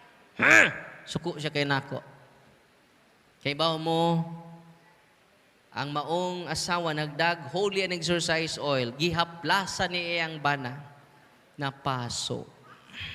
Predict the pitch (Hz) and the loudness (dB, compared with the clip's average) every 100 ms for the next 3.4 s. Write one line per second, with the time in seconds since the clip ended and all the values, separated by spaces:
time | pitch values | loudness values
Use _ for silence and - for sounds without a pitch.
0 | - - - - - - - - 147 151 | -14 -16 -18 -20 -20 -20 -20 -6 -4 -4
1 | 147 147 147 147 143 170 220 - - - | -6 -6 -6 -6 -2 -2 -2 -8 -12 -20
2 | - - - _ _ _ _ - - - | -20 -20 -20 _ _ _ _ -20 -20 -20
3 | - - - | -20 -6 -6